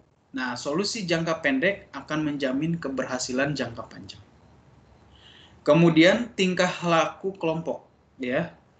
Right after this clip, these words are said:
Mayoritas masalah sebagian besar disebabkan oleh faktor eksternal,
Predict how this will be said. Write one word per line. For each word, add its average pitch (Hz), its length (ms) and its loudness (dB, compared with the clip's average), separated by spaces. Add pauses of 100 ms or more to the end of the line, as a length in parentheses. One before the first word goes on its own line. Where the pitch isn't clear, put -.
(300)
Mayoritas 160 640 4
masalah 147 640 0 (160)
sebagian 143 720 -2
besar 180 400 -2
disebabkan 139 640 -4
oleh 131 240 -4
faktor 135 480 -6
eksternal, 120 480 -8